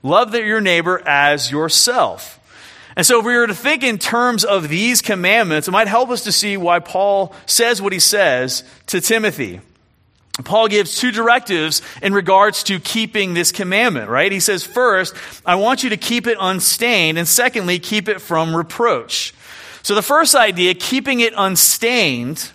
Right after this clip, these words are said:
means that the commands that were given to Paul and really to us as followers of Jesus Christ are already pure and undefiled.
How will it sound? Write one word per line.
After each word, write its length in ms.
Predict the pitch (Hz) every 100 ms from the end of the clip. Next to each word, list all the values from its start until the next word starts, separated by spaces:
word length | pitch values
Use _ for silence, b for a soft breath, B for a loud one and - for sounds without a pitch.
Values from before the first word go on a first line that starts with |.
| _ B B B B B -
means 500 | 156 262 285 247 175
that 420 | 208 196 196 - B B
the 80 | 170
commands 500 | 180 214 214 254 269
that 480 | 202 214 196 - -
were 120 | 170
given 500 | 156 151 226 233 214
to 180 | - 196
Paul 460 | - - 202 185 170
and 160 | 160
really 200 | 190 208
to 200 | 202 196 -
us 280 | 170 180 -
as 300 | 165 156 143
followers 560 | - 190 196 208 190 160
of 100 | 139
Jesus 380 | 151 160 151
Christ 540 | - - 196 185 147 -
are 260 | 170 175
already 720 | 180 175 165 180 247 190 156 - B B
pure 680 | - - 240 202 156 151 - B -
and 160 | 165
undefiled. 1120 | 180 165 160 160 - 185 180 143 98 92 -